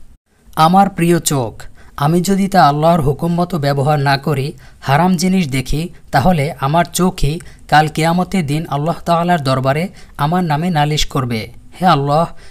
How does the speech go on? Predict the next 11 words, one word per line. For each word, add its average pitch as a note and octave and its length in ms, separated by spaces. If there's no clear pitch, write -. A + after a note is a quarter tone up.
সে E3 220
আমার D#3+ 320
দ্বারা D#3+ 220
অমুক D#3+ 420
পাপ D#3+ 260
করেছে, B2+ 560
অমুক F3 340
হারাম D#3+ 320
বস্তুর D#3 360
দিকে E3 240
তাকিয়েছে।" C#3 800